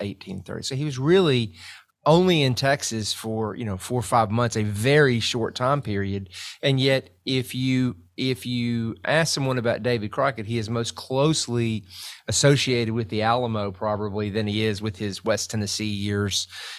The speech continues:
as a congressman and as a hunter here in this area. So I've always been really interested. Uh, do you find that a lot of people just assume that David Crockett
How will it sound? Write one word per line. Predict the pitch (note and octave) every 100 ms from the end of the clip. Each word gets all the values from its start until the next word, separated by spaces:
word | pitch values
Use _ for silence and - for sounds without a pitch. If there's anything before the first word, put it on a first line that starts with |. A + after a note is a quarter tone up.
| -
as | G#2+ G#2
a | G#2 G2 G2 F#2+
congressman | A#2+ A#2 G#2+ - A2+ A2 G#2+ G#2+ G#2 G#2+
and | - G#2 G2+ -
as | G#2 F#2+
a | G2
hunter | A#2+ B2 A#2+ - A2+ G#2+
here | A2+ A2
in | G2+
this | G2+
area. | - G#2+ G#2+ G#2+
So | - -
I've | A2+
always | C#3 F3
been | G3+ C3
really | C#3 B2+
interested. | G#2+ A#2+ B2+ - G#2 F#2 - - - - _
Uh, | A#2+
do | B2+
you | C3 C3
find | D3 C#3+ D#3
that | C#3+
a |
lot | B2 A#2+ C3+
of | C#3+
people | - C#3 - B2+
just | A2 B2+ -
assume | G2+ - B2+ B2+
that | G#2+
David | G#2 B2 A#2
Crockett | G#2+ A#2+ A#2 B2 B2